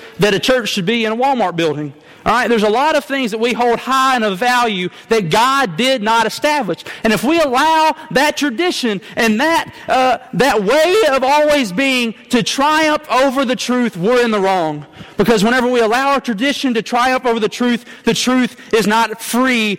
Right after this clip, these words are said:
to do what the truth does. Because what does the truth do? It heals the blind.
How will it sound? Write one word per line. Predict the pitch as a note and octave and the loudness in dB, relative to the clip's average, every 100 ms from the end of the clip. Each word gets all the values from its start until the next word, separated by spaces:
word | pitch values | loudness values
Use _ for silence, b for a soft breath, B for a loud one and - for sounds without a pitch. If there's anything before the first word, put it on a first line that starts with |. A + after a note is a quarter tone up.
| B | B
to | - | -2
do | F3+ G#3+ | 0 2
what | G3+ | 0
the | G3+ | -2
truth | G#3 F#3 - | -2 -2 0
does. | F#3+ D#3 D3 | 0 0 -2
Because | E3+ F#3+ | -4 0
what | F#3+ | 0
does | F#3 E3+ | 0 -2
the | |
truth | - F#3+ F3 | -4 -4 -4
do? | E3+ D#3+ C#3+ - - B B B B B | -4 -4 -6 -12 -20 B B B B B
It | F3 | 2
heals | E3+ E3 | 2 4
the | C#3+ | 4
blind. | C#3+ D3+ D3 C#3+ | 4 4 2 -2